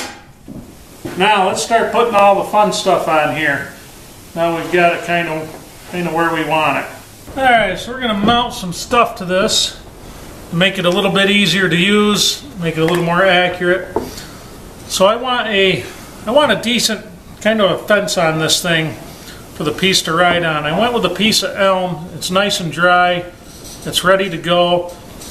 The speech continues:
A lot of times you just see 'em put a small piece of wood like that on there. But I like to, if I want to be able to,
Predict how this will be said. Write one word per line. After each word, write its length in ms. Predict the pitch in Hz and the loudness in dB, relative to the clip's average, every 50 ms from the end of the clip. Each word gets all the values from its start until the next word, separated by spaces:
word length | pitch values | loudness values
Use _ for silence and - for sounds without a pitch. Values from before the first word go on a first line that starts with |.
| - - | -6 0
A 40 | 175 | 2
lot 220 | 208 254 294 320 | 4 4 4 4
of 100 | 285 - | 0 0
times 340 | - 226 226 220 220 185 170 | 2 2 2 2 2 0 -2
you 80 | 180 | -4
just 220 | 165 202 196 - - | -4 -4 -2 0 0
see 140 | 220 220 208 | 0 2 0
'em 140 | 190 180 170 | 0 -2 -4
put 200 | - - 202 190 | -4 -4 0 0
a 80 | 180 | 2
small 440 | - - - 196 190 185 190 190 185 | 2 2 0 0 0 2 2 2 2
piece 240 | 185 190 190 185 - | 0 0 0 0 0
of 60 | 165 | -2
wood 220 | 156 175 180 180 170 | 0 0 0 0 2
like 220 | 175 165 160 - | 0 0 0 0
that 220 | 170 170 170 170 170 | 0 0 2 2 2
on 200 | 170 175 175 170 | 2 2 2 2
there. 320 | 170 175 180 180 180 - - - - - - - - - - - - - | 2 2 2 0 -2 -6 -12 -18 -18 -18 -18 -18 -18 -18 -18 -16 -6 -2
But 120 | 165 170 | 0 2
I 160 | 180 196 233 | 4 4 4
like 320 | 240 233 226 226 226 - - | 4 4 4 2 2 -2 -2
to, 240 | 202 202 196 190 185 | 0 2 2 2 2
if 120 | 170 180 | 2 2
I 140 | 196 208 214 | 2 2 2
want 160 | 220 214 196 | 0 0 0
to 60 | 185 175 | 0 2
be 80 | 202 | 4
able 180 | 202 202 202 190 | 4 4 4 4
to, 360 | 175 175 170 156 139 - - | 2 2 2 2 0 -2 -8